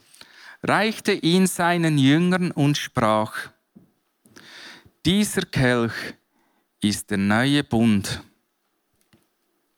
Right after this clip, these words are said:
zwischen Gott und euch, der durch mein Blut besiegelt wird. So oft ihr aus diesem Kelch trinkt, denkt an mich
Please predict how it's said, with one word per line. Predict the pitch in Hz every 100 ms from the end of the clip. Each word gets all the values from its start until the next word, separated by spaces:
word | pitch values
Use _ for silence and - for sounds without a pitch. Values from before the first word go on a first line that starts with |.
| - -
zwischen | - 113 104 - 113 101
Gott | 123 143 - -
und | 127 120 110
euch, | 104 104 95 - - _ _ - - - - -
der | 147 196
durch | - 143 123 -
mein | 131 127 170 185
Blut | 175 123 127 131 -
besiegelt | 127 117 - 113 117 113 107 - 95
wird. | 95 92 - - - _ _ _ _ _ _ - - - - -
So | - 139 147
oft | 196 208 208 -
ihr | - 175 165
aus | 127 127 -
diesem | 175 185 180 175
Kelch | - 131 135 - -
trinkt, | 113 113 110 - - - - -
denkt | 151 185 - -
an | 123 117
mich | - 143 180 - - -